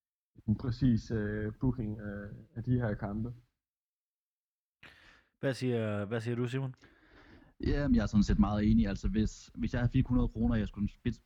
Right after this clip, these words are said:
Speaker 3: frit skulle spille på, så havde jeg nok smidt den på en uafgjort. Altså, jeg synes, det, det er et fint odds. Øhm, jeg, jeg tror til gengæld, der kommer rigtig mange nærkampe midt på banen. Altså, der er kommet sådan lidt en hadsk stemning mellem, øh, Hobro og Sønderjyske efter den her famøse, øh,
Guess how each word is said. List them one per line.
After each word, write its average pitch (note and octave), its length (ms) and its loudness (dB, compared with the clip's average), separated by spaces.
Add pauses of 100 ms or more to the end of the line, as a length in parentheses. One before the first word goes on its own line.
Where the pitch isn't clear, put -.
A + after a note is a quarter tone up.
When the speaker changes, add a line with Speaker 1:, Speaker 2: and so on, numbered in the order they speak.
(160)
Speaker 3:
frit B2+ 120 0
skulle - 160 -10
spille A#2 220 0
på, G#2 160 0
så G2+ 140 -6
havde G#2 120 0
jeg G#2 80 0
nok G2+ 140 -2
smidt - 220 -4
den B2 100 0
på A2+ 120 -4
en A2+ 60 2
uafgjort. C#3 500 -2
Altså, G#2+ 160 -8
jeg G2 80 -2
synes, A2+ 200 -4
det, G#2 240 -2
det G#2 60 -4
er G2 40 -2
et - 100 -10
fint B2 160 0
odds. - 460 -8
Øhm, F#2+ 580 -2 (1500)
jeg, C3 220 0
jeg A#2+ 120 -2
tror B2 200 -4
til - 140 -8
gengæld, A2 240 0
der G#2 60 -2
kommer G#2 220 0
rigtig G#2 240 -4
mange G2 180 0
nærkampe G2+ 500 -2 (160)
midt A2 140 -2
på A2 100 -4
banen. A2 280 0
Altså, G2+ 200 -6
der G#2+ 60 -4
er G#2 80 -2
kommet A2+ 260 2
sådan A2+ 120 0
lidt A2 120 0
en G2+ 100 0
hadsk A#2+ 420 -2
stemning A3+ 560 2
mellem, G#2+ 320 0
øh, G2 180 -2
Hobro A2+ 340 -2
og G2+ 140 0
Sønderjyske G#2 500 -2
efter G#2 180 0
den G2 160 -4
her G2 180 -6
famøse, G#2 480 -4
øh, F#2 140 -4